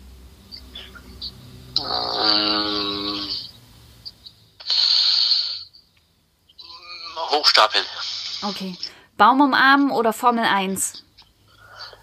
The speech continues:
Speaker 1: Boah. Baum umarmen. Wär ich eher bei, ja.
Speaker 2: Okay. Ostfriesen oder Blondinenwitze?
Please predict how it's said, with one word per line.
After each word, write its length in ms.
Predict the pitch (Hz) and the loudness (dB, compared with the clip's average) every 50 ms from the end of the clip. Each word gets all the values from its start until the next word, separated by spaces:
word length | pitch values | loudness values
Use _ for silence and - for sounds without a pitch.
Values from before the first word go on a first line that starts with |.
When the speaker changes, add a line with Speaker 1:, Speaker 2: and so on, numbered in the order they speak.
| - - _ _ _ _ _ _ _ _ _ _ _ _ _ _ _ - - _ _ _ _ _ _ _ _ _ _ - - _ _ _ _ _ _ _ _ _ - - - - _ _ _ _ _ _ _ - - - | -20 -20 _ _ _ _ _ _ _ _ _ _ _ _ _ _ _ -20 -20 _ _ _ _ _ _ _ _ _ _ -20 -20 _ _ _ _ _ _ _ _ _ -20 -20 -20 -20 _ _ _ _ _ _ _ -12 -6 0
Speaker 1:
Boah. 760 | 156 175 170 160 151 147 143 139 139 135 135 135 131 131 - - _ _ - - - _ _ _ _ _ _ _ _ _ _ _ _ _ _ _ _ _ _ _ _ _ _ _ _ _ _ _ _ _ _ | 2 4 6 6 6 4 4 2 2 2 2 0 0 -2 -6 -10 _ _ -20 -20 -20 _ _ _ _ _ _ _ _ _ _ _ _ _ _ _ _ _ _ _ _ _ _ _ _ _ _ _ _ _ _
Baum 180 | - 110 101 98 | 2 2 2 0
umarmen. 320 | 98 98 95 87 - - - - - - _ _ - - - - | 0 0 0 0 0 -2 -8 -20 -20 -20 _ _ -20 -20 -4 0
Wär 120 | 117 113 104 | 2 2 2
ich 100 | - 107 | 0 -2
eher 140 | 98 90 | -4 -4
bei, 160 | 87 90 87 87 - | -4 -4 -6 -4 -2
ja. 140 | 107 107 - - _ _ _ _ _ _ - | -2 -2 -2 -2 _ _ _ _ _ _ -12
Speaker 2:
Okay. 340 | 180 175 - 202 190 - | -12 -10 -8 -8 -6 -2
Ostfriesen 560 | - 202 202 - - - 294 311 320 302 311 294 | 0 0 0 0 -2 2 4 6 6 6 6 6
oder 200 | 285 277 269 240 | 6 4 4 2
Blondinenwitze? 920 | 254 247 247 247 254 262 247 208 190 185 180 170 - - 180 185 185 196 | 2 2 2 2 2 2 2 2 0 0 -2 -4 -6 -6 -6 -6 -6 -10